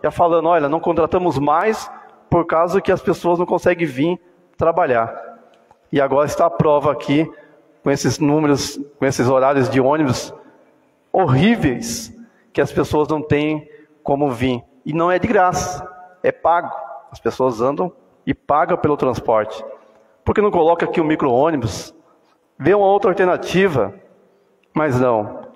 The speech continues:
Eles fazem uma tabela e colocam aí. E hoje o nosso comércio tá perdendo muito. São mais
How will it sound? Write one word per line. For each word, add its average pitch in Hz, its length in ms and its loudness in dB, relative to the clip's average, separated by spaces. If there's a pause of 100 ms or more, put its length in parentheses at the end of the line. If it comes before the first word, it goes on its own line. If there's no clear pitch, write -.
(500)
Eles 135 200 -2
fazem 147 280 2
uma 139 100 2
tabela 139 680 2 (760)
e 156 60 0
colocam 139 560 2
aí. 131 260 0 (400)
E 135 120 4
hoje 160 280 2
o - 20 2
nosso 156 200 0
comércio 147 420 0
tá 185 80 -4
perdendo 165 360 0
muito. 151 300 0
São 143 140 -4
mais 147 200 -2